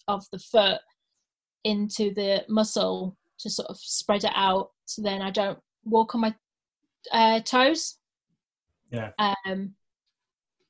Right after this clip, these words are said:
Speaker 1: the only unfortunate thing is I can't hop or jump on that foot still, and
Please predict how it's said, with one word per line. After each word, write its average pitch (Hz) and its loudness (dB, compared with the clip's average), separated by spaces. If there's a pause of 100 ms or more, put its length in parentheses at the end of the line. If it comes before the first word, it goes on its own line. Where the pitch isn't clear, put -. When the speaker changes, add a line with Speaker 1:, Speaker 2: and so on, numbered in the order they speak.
Speaker 1:
the 226 4
only 220 6
unfortunate 208 2
thing 208 -2
is 190 -4
I 196 -2
can't 202 -2 (240)
hop - 4
or 196 -4
jump 208 0
on 214 0
that 190 -2 (200)
foot - 4
still, 196 2
and 185 -2